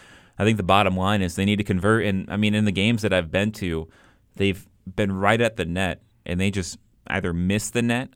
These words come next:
or just miss the ball overall. And so I, that's really all it comes down to. And so, yeah, they take on Evansville on the road. They come back versus New, U N I, Indiana State, and Valparaiso for three straight home games before the tournament.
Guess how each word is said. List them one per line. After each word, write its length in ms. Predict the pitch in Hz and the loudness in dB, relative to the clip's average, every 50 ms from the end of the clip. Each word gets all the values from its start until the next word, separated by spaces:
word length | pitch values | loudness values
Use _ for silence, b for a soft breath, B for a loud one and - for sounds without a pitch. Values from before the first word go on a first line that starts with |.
| _ _ | _ _
or 160 | - 101 101 | -4 -4 -2
just 220 | 92 98 - - | -4 -6 -6 -4
miss 240 | 95 95 95 - - | -4 -4 -4 -4 -8
the 80 | - 85 | -10 -6
ball 340 | 85 90 92 92 90 87 | -4 -2 -2 -2 -2 -2
overall. 520 | 87 85 85 76 90 98 98 95 87 87 85 | -4 -6 -6 -4 -2 0 0 0 -2 -2 -4
And 120 | 90 92 | -6 -6
so 180 | 87 - 98 98 | -6 -4 -2 -2
I, 120 | 101 104 101 - | -2 -2 -4 -10
that's 520 | 67 - - 101 90 107 107 110 - - - | -16 -10 -10 -4 -2 0 -2 -2 -2 -10 -14
really 300 | - 104 107 113 117 107 | -4 -2 0 0 2 2
all 120 | 101 95 95 | 2 2 0
it 60 | 90 | 0
comes 240 | - - 98 95 90 | -4 -6 -6 -4 -4
down 300 | 95 92 95 107 120 123 | -2 -2 0 0 -2 -4
to. 260 | - - 104 95 92 | -4 -2 -2 -2 0
And 140 | 92 92 87 | -2 -4 -2
so, 320 | - 110 101 95 92 85 b b b b b b b b | 0 2 2 2 2 0 b b b b b b b b
yeah, 160 | 107 113 113 | 2 2 4
they 100 | 107 107 | 4 2
take 260 | - - 113 110 101 | 2 2 0 2 2
on 140 | 120 110 101 | 0 0 2
Evansville 720 | 78 101 101 104 101 95 98 101 101 101 101 98 101 104 - | 0 0 0 0 -2 -2 -2 -2 0 2 2 2 2 -2 -4
on 280 | - 90 92 87 87 82 | -4 -4 -2 -2 -2 -2
the 80 | 80 | -4
road. 440 | 85 87 98 110 113 113 113 113 98 | -4 0 2 2 4 4 2 0 0
They 140 | 95 95 92 | 0 -2 -2
come 220 | - - 101 101 | 0 -2 -2 0
back 260 | 98 98 98 98 98 - | 0 2 2 0 0 -2
versus 560 | - 104 98 - - 98 98 92 - - - | -4 -4 -4 -4 -4 -6 -6 -6 -8 -8 -6
New, 200 | 98 98 95 95 | -2 -2 0 0
U 280 | 95 - - 95 92 | -2 -2 -4 -2 -2
N 120 | 90 90 98 | -2 0 0
I, 260 | 104 110 110 107 107 | 0 2 2 0 0
Indiana 360 | - 104 98 101 98 95 95 | 0 -2 -2 -2 -2 -2 -4
State, 260 | 98 - - 107 104 | -4 -2 -2 -2 0
and 80 | 90 98 | 0 0
Valparaiso 500 | 98 92 92 - 101 101 104 101 110 98 | 0 0 0 0 0 0 0 0 -2 -4
for 160 | - - 95 | -2 -4 -6
three 300 | 90 - - 104 110 113 | -6 -6 -6 -4 -4 -4
straight 340 | 110 - - 110 101 - 107 | -6 -4 -2 -2 -2 -2 -2
home 320 | - 131 - 131 139 143 | -2 0 0 0 0 0
games 340 | 127 107 95 95 95 95 92 | 0 2 2 2 0 -2 -4
before 260 | 98 92 - - 104 | -6 -8 -4 -4 -2
the 60 | 95 92 | -2 -2
tournament. 520 | - - 120 127 127 113 101 98 95 | -4 -4 -2 -2 0 0 -2 -2 -4